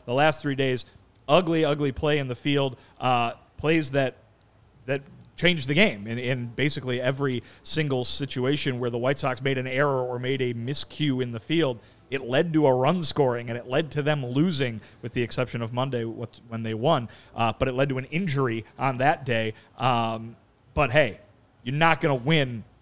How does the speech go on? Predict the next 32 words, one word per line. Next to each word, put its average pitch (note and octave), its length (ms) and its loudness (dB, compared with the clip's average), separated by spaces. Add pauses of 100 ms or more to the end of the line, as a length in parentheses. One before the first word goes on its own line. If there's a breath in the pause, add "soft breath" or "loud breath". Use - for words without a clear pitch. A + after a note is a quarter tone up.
ball D3 180 6
games A#2+ 300 -4
if A#2+ 100 -12
you're C3 100 -4
only C3 140 -4
getting C#3 240 -4
four C3 260 -2
or A#2+ 60 0
five A2+ 280 -4
hits. B2+ 400 -4 (200)
And, A2 280 -6
and, A2+ 280 -6
and A2+ 220 -8
that's, B2 300 -2 (200 soft breath)
that D3 260 2
really D3 260 6
is B2 100 -2
the B2+ 80 -6
bottom B2+ 320 2
line. B2+ 320 2 (260 soft breath)
Uh, A#2+ 320 2 (380)
Sean, C3 500 -4
you B2 100 -6
brought B2+ 300 0
up B2+ 160 0
before B2+ 320 -4
the A#2+ 280 -2
show C3 260 -2
started, B2+ 360 -2
we A#2+ 120 -6
were A#2 100 -6
talking, D3+ 500 0